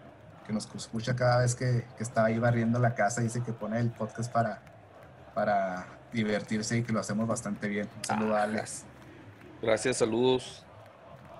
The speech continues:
Speaker 2: Vámonos, pues.
Speaker 1: Vámonos.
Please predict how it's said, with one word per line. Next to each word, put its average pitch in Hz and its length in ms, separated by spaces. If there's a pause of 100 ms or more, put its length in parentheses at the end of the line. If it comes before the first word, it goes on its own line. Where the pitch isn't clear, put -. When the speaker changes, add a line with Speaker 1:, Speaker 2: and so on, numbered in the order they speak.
(680)
Speaker 2:
Vámonos, 131 300
pues. 151 460 (1080)
Speaker 1:
Vámonos. 127 720